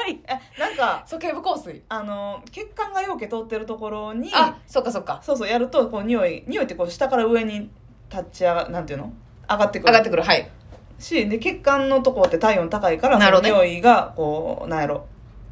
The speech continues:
Speaker 2: 出やすいというか。
Speaker 1: うんうんうんうん。
Speaker 2: っていうので、そこにしてんねんけど、
Speaker 1: はい。
Speaker 2: 手首とか首が一番多分、
Speaker 1: うん。まあ、
Speaker 2: メジャー
Speaker 1: はい。
Speaker 2: なところやねんけど。
Speaker 1: こういうイメージですよね。
Speaker 2: そうそう。
Speaker 1: こういう。
Speaker 2: こう手首でこすって、
Speaker 1: はい。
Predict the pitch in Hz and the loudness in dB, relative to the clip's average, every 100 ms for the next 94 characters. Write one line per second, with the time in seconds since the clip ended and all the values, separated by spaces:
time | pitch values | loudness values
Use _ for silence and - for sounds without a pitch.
0 | - 175 190 185 175 151 147 143 226 196 | -16 2 6 6 2 -2 -2 0 0 0
1 | - 175 147 - 147 123 131 139 - - | -2 -6 -6 -8 -10 -10 -10 -12 -14 -18
2 | - - 269 269 269 247 254 294 220 214 | -20 0 4 6 6 6 4 2 0 -2
3 | 185 170 185 170 156 147 160 156 180 - | -4 -2 0 0 0 -4 0 4 4 4
4 | - - 453 440 349 214 190 170 165 - | -10 2 4 4 2 2 4 4 2 2
5 | 247 247 320 - 185 165 - 220 233 247 | 4 4 0 -10 -8 -6 2 4 6 6
6 | 220 220 185 156 151 - - 202 185 208 | 4 6 4 0 -6 -12 0 4 6 6
7 | 196 190 185 - 196 151 - - - - | 6 4 0 4 4 4 -6 -20 -20 -12
8 | - 185 175 208 196 160 196 185 170 160 | -2 0 2 2 4 4 4 4 4 2
9 | 151 - - 294 294 - 143 - 147 117 | -2 -6 -8 -2 -2 -2 -8 -6 -6 -6
10 | 113 190 165 - 233 220 170 160 196 196 | -2 4 4 4 0 2 0 0 0 -4
11 | 226 - - 330 156 | -6 -8 4 6 6